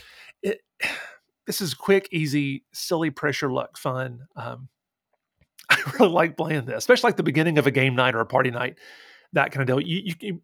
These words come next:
play with as many people as you want. It's a, it's a blast. Have you ever played Zombie Dice or, or the Horde Edition specifically?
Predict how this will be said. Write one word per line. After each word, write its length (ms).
play 120
with 80
as 100
many 120
people 240
as 100
you 60
want. 320
It's 180
a, 220
it's 120
a 40
blast. 320
Have 140
you 80
ever 140
played 380
Zombie 240
Dice 280
or, 140
or 120
the 100
Horde 160
Edition 360
specifically? 560